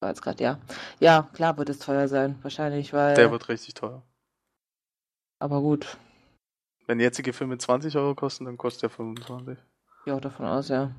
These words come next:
Speaker 1: Mit super, super Special-Aufpreis.
Speaker 2: Ja.
Speaker 1: Vielleicht, ich kann mir sogar vorstellen, dass er vielleicht sogar noch Überlänge hat.
Speaker 2: Ja, das könnte auch noch sein, ja. Normal schon.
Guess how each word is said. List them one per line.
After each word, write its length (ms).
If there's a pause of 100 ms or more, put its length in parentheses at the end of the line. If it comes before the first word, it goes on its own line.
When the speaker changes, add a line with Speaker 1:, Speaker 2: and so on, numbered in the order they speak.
Speaker 1:
Mit 160
super, 280
super 280
Special-Aufpreis. 2250 (760)
Speaker 2:
Ja. 180 (180)
Speaker 1:
Vielleicht, 380
ich 80
kann 80
mir 60
sogar 160
vorstellen, 320
dass 60
er 60
vielleicht 240
sogar 180
noch 120
Überlänge 480
hat. 260 (1300)
Speaker 2:
Ja, 220
das 160
könnte 220
auch 100
noch 120
sein, 280
ja. 260
Normal 340
schon. 320